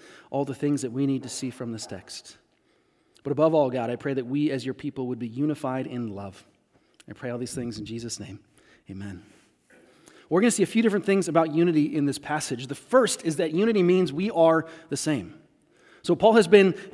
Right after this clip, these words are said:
uh, continuing to build up the same thought he has throughout this entire book up until this point, beginning with the word therefore. Now, one of the easiest ways that I would recommend you study the Bible is to trace flows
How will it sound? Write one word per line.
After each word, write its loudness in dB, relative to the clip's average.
uh, 2
continuing 6
to -2
build 4
up 4
the -6
same 0
thought 0
he 2
has 0
throughout 2
this -2
entire 0
book 2
up 0
until 2
this -2
point, -2
beginning 2
with 0
the 0
word 2
therefore. -4
Now, 4
one 6
of 0
the -4
easiest 0
ways 2
that 0
I 0
would 2
recommend 0
you 0
study -2
the -2
Bible -2
is -4
to -8
trace -4
flows 2